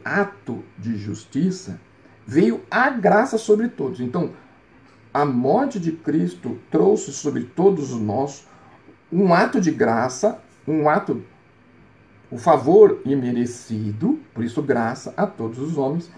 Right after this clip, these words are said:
para a justificação de vida. Então, é, n-, no tabernáculo, nós tínhamos o sacer-, nós tínhamos o pecador, nós tínhamos a oferta e nós tínhamos o sacerdote.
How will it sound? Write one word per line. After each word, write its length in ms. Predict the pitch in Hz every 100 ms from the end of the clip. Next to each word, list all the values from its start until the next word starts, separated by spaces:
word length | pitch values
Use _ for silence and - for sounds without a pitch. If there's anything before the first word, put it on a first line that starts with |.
| - - _
para 200 | 170 185
a 60 | 160
justificação 840 | 160 170 170 - 156 156 147 156
de 120 | 160
vida. 200 | 113 95 - - - - 120
Então, 320 | 202 220 220 - - -
é, 640 | 127 135 127 120 110 101 87 - - - _ _ _ _ _ -
n-, 320 | 151 170 - - -
no 220 | 165 277
tabernáculo, 1120 | 320 151 131 107 104 113 208 240 - 117 104 - -
nós 300 | 127 143 -
tínhamos 720 | - 143 156 170 220 311 - - _ _ _
o 100 | 120
sacer-, 680 | - - 131 123 - 156 127
nós 160 | 123
tínhamos 480 | - 120 110 110 - - - _ -
o 80 |
pecador, 920 | 107 117 110 123 110 110 107 113 196 320 - _ _ -
nós 280 | 113 127 -
tínhamos 680 | 120 117 110 110 104 - - _ _ 113
a 80 |
oferta 1000 | 110 104 104 - 107 107 110 - 202 269 - - -
e 60 | 120
nós 200 | 131 -
tínhamos 220 | 120 113
o 80 | 117
sacerdote. 840 | 123 - 160 156 98 - -